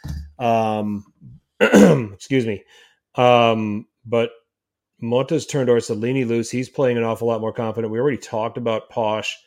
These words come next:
Uh, Skorupski had a big game, came up with some pretty key saves. Um, yeah, I mean, I, I mean,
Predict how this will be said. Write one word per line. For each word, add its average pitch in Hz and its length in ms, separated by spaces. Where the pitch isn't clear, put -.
Uh, 117 160
Skorupski 120 640
had 117 100
a 113 60
big 107 260
game, 113 280
came 113 200
up 113 120
with 113 120
some 113 160
pretty 110 240
key 107 220
saves. 107 560
Um, 107 720
yeah, 120 220
I 113 60
mean, 135 260
I, 135 420
I 151 40
mean, 131 360